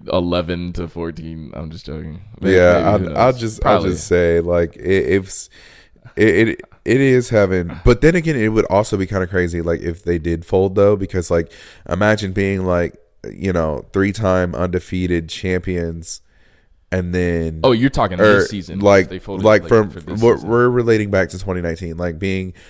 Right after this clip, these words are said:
Speaker 2: champions and then folding, <laughs> like,
Speaker 1: Yeah.
Speaker 2: man, that's kinda
Speaker 1: Mm-hmm.
Speaker 2: nuts, man. And then, like, not only that, but, like, they, they had such a system in a way that they could never fold, especially back in the day, where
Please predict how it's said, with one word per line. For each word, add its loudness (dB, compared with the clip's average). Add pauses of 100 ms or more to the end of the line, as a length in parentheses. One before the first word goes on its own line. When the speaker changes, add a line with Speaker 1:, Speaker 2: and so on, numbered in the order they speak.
(180)
Speaker 2:
champions -4 (600)
and -2
then -2
folding, 0 (560)
<laughs> -16
like, 2 (840)
Speaker 1:
Yeah. -8
Speaker 2:
man, -10
that's -12
kinda -14
Speaker 1:
Mm-hmm. -16
Speaker 2:
nuts, -14 (300)
man. -8
And -6
then, -4
like, -4
not -2
only -4
that, -2
but, -2
like, 0 (400)
they, 2
they -2
had 0
such -6
a -8
system -4
in -6
a -2
way 0
that -4
they 0
could -10
never -6
fold, -6
especially -4
back -4
in -10
the -6
day, -2
where -2